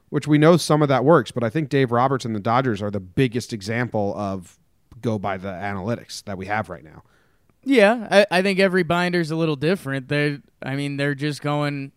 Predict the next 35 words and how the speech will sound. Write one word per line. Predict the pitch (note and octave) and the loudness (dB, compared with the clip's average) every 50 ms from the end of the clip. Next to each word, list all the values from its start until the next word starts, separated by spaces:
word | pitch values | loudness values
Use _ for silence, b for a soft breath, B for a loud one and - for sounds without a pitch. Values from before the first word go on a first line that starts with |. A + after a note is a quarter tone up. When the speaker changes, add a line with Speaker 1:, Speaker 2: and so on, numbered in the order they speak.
| _ - | _ -12
Speaker 2:
"We | - C3 C3+ D3+ D3+ | -8 -6 -4 -4 -4
can | - D#3+ D#3 C#3+ | -6 -8 -8 -8
put | - - D#3 D#3+ D#3+ | -6 -4 -2 0 0
out | D#3 D#3+ E3 | 0 0 0
a | D#3+ C#3 | 0 -2
full | - - - C#3+ D3 D3+ | -4 -4 -2 -2 0 0
righty | D3 D3 D3+ D3+ D#3 D3 C#3+ | 0 0 0 0 0 -2 -4
lineup." | C#3 B2+ C3 C#3 E3+ G3 E3+ B2+ B2+ D3+ E3 _ - | -4 -4 -4 -4 -4 -2 -4 -4 -4 -6 -6 _ -8
I | - C3 C3+ | -8 -6 -4
mean, | C#3+ D3 D3 | -4 -2 -2
if | D3 D3 C3+ B2 | -2 -4 -6 -8
it, | D3+ D3+ _ _ _ - | -10 -12 _ _ _ -14
if | C3 B2+ A#2+ A#2+ | -12 -12 -10 -6
it | C#3 C#3+ C#3+ - _ _ _ | -6 -6 -6 -8 _ _ _
had | - B2+ C#3+ D3+ D3 C#3+ D3 B2+ | -8 -4 -2 -2 -2 -2 -4 -6
worked | B2 C#3 D3+ G3 G3+ - | -4 -2 -2 -2 -4 -6
against | D#3 C#3+ C#3+ C#3+ C#3 C3 C3 | -8 -6 -6 -6 -6 -6 -6
one | C3+ C3+ | -6 -4
of | C#3 | -4
these | C#3+ D3 C#3+ | -4 -6 -6
teams, | - D#3 D#3 D#3 D#3+ | -6 -8 -8 -6 -4
he | D#3+ | -4
looks | D#3+ D#3+ E3+ E3 - | -2 -2 -4 -4 -4
like | E3+ D#3+ D#3+ D3+ E3 G3+ B3 - | -6 -4 -4 -6 -8 -14 -18 -14
a | - F3+ | -12 -8
genius. | D#3+ F#3+ G3+ E3 C3+ A#2+ A2 G#2 - | -6 -6 -6 -6 -6 -10 -12 -16 -16
But | - - C3+ C3 C3 - _ _ b b b b b b b b b | -10 -6 -4 -4 -4 -4 _ _ b b b b b b b b b
I | b A3 | b 2
don't | A#3 A#3 | 2 2
know. | F#3 E3+ F3 F#3+ | 2 2 2 2
The | F3 - E3 | 2 2 4
Red | E3 F3 F#3 E3+ | 6 6 4 4
Sox | - F#3+ F#3 F3+ - - | 2 2 2 2 2 0
are | F3+ | -2
incredible. | F3 E3 - D#3+ D#3+ D#3 D3+ D3 D3+ D3+ D3+ C3+ | -2 0 0 2 4 4 4 2 2 0 0 -2